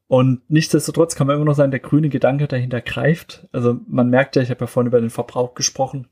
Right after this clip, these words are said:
man kann damit schon sch-, äh, spritsparend, energiesparend fahren, wenn man denn möchte. Man muss eben nur darauf achten.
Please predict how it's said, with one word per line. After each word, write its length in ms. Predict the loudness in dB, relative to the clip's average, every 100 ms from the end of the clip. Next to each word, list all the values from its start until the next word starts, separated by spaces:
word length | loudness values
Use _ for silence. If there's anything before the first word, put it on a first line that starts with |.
| _ -20 -20 -20 _ _ _ _ _
man 280 | 0 0 -2
kann 380 | 0 0 -2 -6
damit 320 | -4 -2 -2 -4
schon 300 | -4 -6 -10 _ _ _ _ _ _ _ _ _ -6
sch-, 220 | -4 0
äh, 140 | 0
spritsparend, 840 | 0 -6 -4 -6 0 0 0 -4
energiesparend 640 | -6 -6 -6 -8 -6 -6 -8
fahren, 320 | -4 -4 -2
wenn 80 | -2
man 140 | -2
denn 160 | -4 -4
möchte. 260 | -6 -6
Man 160 | -6 -6
muss 160 | -8 -10
eben 160 | -8
nur 100 | -8
darauf 300 | -10 -14 -12
achten. 380 | -12 -10 -10